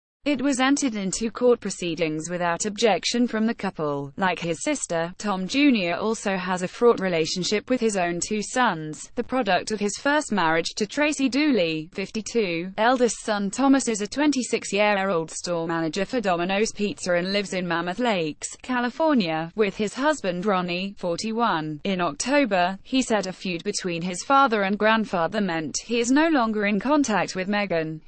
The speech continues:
who would babysit for him and his brother Tyler, twenty-five, when they were children. He added, "My dad and aunt are crazy.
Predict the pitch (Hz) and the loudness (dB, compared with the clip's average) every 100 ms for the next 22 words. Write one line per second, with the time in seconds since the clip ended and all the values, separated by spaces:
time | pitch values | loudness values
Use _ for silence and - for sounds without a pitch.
0 | - 208 175 180 175 214 190 170 165 - | -6 -4 -4 -6 -4 0 0 0 -4 -6
1 | - 185 170 165 190 196 - 277 302 285 | -6 -6 -4 -2 0 -2 0 2 4 2
2 | - 269 277 180 156 156 269 285 269 240 | 0 0 0 0 -2 -2 0 0 0 -2
3 | 254 214 185 202 156 196 202 180 220 - | 2 2 2 0 -2 -2 -2 -4 -6 -14
4 | _ _ _ _ _ _ 262 294 294 - | _ _ _ _ _ _ 0 2 2 2
5 | 277 247 175 151 151 - _ - 254 269 | 0 2 -2 -2 -6 -12 _ 2 6 6
6 | 247 190 175 165 160 254 220 208 190 185 | 4 2 0 0 2 4 4 2 0 -2
7 | 185 233 - 269 269 226 156 147 | -2 -4 -2 0 0 2 0 -2